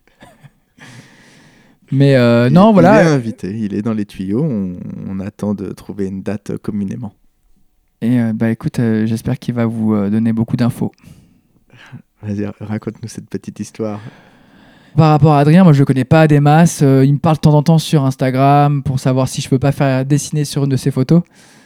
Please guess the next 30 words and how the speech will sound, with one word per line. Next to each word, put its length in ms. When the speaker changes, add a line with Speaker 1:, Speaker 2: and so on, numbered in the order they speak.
Speaker 1:
Je 120
dis, « 100
Man, 640
l'idée, 220
c'est 160
pas 140
que 200
tu 180
me 60
demandes, 340
c'est 220
que 140
je 80
tombe 200
sur 220
un, 800
un 60
magazine 540
et 120
que, 760
et 60
que 60
ça, 240
ça, 200
ça 160
match, 300
tu 80
vois, 160
parce 200
que 100